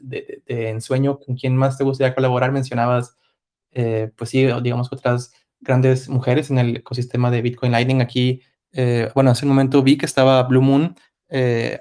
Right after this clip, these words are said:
en el chat, ya no lo, <laughs> ya no lo veo, ya no la veo, pero sí, e-, ella junto con, con Dulce también están organizando una, un grupo de estudio, una, digamos, como plataforma de,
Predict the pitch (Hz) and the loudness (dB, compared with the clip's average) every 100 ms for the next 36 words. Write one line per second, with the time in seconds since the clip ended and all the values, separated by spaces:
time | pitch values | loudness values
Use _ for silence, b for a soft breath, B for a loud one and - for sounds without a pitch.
0 | - 123 120 123 151 - 131 127 131 131 | -10 -6 -6 -2 -4 -2 -2 0 0 -2
1 | - 135 135 131 127 165 147 135 135 151 | 0 2 4 4 2 0 0 0 0 -2
2 | 156 143 131 131 B B - 151 147 - | -2 0 -2 -4 B B -2 -2 -2 -2
3 | 135 165 170 - 131 127 127 117 110 110 | -2 -2 -4 -10 -10 -10 -6 -4 -6 -10
4 | - 113 127 131 165 131 120 123 127 - | -8 -6 -6 -8 -8 -4 0 -2 -2 -2
5 | 127 127 127 123 b b 131 127 123 123 | 0 0 0 -4 b b -2 0 0 0
6 | 120 135 135 135 139 135 131 127 123 117 | 0 2 2 0 -2 -2 0 0 -2 -4
7 | 110 135 135 151 156 131 - 151 143 147 | -4 0 0 2 0 0 -2 0 0 -2
8 | 127 123 123 123 117 127 - 123 113 - | -4 -4 -6 -10 -12 -12 -12 -10 -10 -10
9 | - 123 127 123 117 - _ 120 120 | -10 -6 -4 -4 -6 -12 _ -16 -16